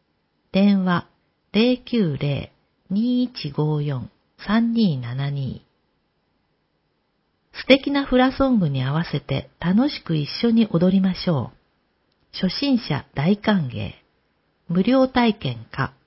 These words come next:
お気軽にご参加ください。日時、毎月第二、第四水曜、十三時三十分から十五時。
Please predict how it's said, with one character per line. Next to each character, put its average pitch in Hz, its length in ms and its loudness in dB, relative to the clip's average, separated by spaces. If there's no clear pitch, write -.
お 165 80 -4
気 247 180 -2
軽 254 260 2
に 233 260 2
ご 160 120 0
参 180 260 0
加 175 120 -2
く 160 140 -4
だ 160 200 0
さ 151 120 -2
い。 - 140 -6
日 208 320 -4
時、 - 260 -8
毎 226 280 2
月 - 480 -2
第 214 300 2
二、 220 300 2
第 190 320 2
四 185 220 2
水 180 400 -2
曜、 147 280 -2
十 285 180 2
三 170 300 0
時 135 100 -6
三 175 260 -2
十 180 120 -2
分 135 180 -6
か 131 160 -10
ら 131 220 -6
十 202 260 2
五 139 160 -2
時。 98 240 -10